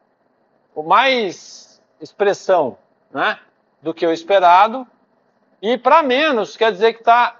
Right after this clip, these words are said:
é o que a gente chama de downregulated. Ele é menos expresso do que o que eu tô comparando, certo? Então, note que ele, ele cortou de menos um pra cá e um pra cá, tudo bem?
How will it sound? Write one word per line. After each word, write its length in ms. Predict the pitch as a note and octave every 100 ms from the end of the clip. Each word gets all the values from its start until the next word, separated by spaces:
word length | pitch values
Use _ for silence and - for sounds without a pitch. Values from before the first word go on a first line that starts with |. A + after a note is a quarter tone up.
| -
é 80 | F#3
o 100 | G3+
que 120 | G#3
a 100 | A3+
gente 140 | G3 -
chama 280 | G#3+ A3+
de 180 | G#3 G#3
downregulated. 1160 | D#3 F3+ B3 C4 A3+ G#3+ F#3+ D#3+ C#3+ A#2 A2 - -
Ele 220 | D3+ F#3
é 80 | F3
menos 640 | F3+ G#3+ C#4 D#4+ D4 G#3+
expresso 680 | G#3 - F#3 G#3 A#3 - A3+
do 100 | A#3
que 220 | - G#3
o 100 | G#3+
que 100 | A3
eu 60 |
tô 140 | G#3 G3+
comparando, 600 | G#3+ G#3+ A3 D#3 A2 F#2 _ _ _ _ _ _
certo? 420 | D#3+ F3+ - _ _ _ _ _ _ _ _ F3
Então, 200 | A#3+ A#3+
note 300 | C#4 C4+ -
que 340 | C4 A3+ - G3
ele, 320 | A3 A3 - -
ele 220 | G#3 A3
cortou 340 | B3 G#3+ G#3+ G#3
de 120 | G3+
menos 320 | A3 A3 E3
um 160 | A3+ B3+
pra 160 | B3+
cá 420 | A#3 C4 D#4 D4 -
e 120 | B3+
um 200 | B3 B3+
pra 180 | B3+ C4+
cá, 360 | - D3+ A2+ - _ _
tudo 140 | D#3+ E3
bem? 340 | B3+ C#4+